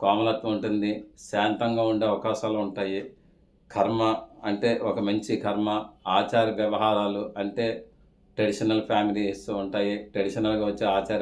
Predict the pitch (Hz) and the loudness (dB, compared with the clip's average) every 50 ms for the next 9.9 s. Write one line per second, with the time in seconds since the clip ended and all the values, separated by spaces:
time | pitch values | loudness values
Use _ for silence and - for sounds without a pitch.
0 | 98 107 104 101 98 104 101 101 101 98 98 101 101 - - - _ _ _ - | -2 0 0 2 2 2 2 2 0 0 0 -2 -2 -4 -8 -18 _ _ _ -8
1 | 104 95 98 104 107 110 107 98 - - 117 107 104 98 101 110 107 101 107 107 | -4 -2 -2 -2 -2 -2 -2 -4 -4 -4 -2 -2 -2 -2 0 -2 -2 0 -2 -4
2 | 110 - - _ - _ _ _ _ - 123 127 135 131 120 120 120 113 104 104 | -6 -8 -14 _ -20 _ _ _ _ -2 2 4 4 4 4 4 2 0 0 0
3 | 104 - - - _ _ _ _ _ _ _ _ _ - 98 98 107 104 - - | 0 -2 -6 -14 _ _ _ _ _ _ _ _ _ -8 0 2 2 2 2 2
4 | 131 123 120 120 120 117 113 110 120 113 110 113 110 107 110 110 110 - - - | 4 4 6 6 6 4 4 4 2 2 2 2 2 2 0 0 -2 -4 -10 -16
5 | - - 98 92 101 107 110 120 120 117 120 - - - - 107 104 101 - - | -12 -10 -4 -2 2 2 4 4 4 4 2 2 2 0 0 0 0 0 -2 -6
6 | - _ - - - 117 113 110 - 143 131 127 120 113 110 107 98 107 98 104 | -16 _ -16 -6 0 0 0 2 2 2 2 2 4 2 2 2 2 0 0 0
7 | 101 90 - - 101 95 90 90 98 92 92 95 98 - - - _ _ - - | -2 -4 -4 -4 -4 -2 0 0 -2 0 0 -2 -4 -4 -8 -18 _ _ -20 -20
8 | _ _ _ _ _ - - - - - - - 107 98 95 - - 117 110 110 | _ _ _ _ _ -20 -20 -20 -20 -20 -10 0 0 2 2 0 -2 0 0 2
9 | 107 107 107 107 95 104 104 101 101 104 - - 101 101 101 98 101 | 2 2 2 0 -2 -2 -2 -2 -2 -2 -4 -8 -4 -2 0 0 0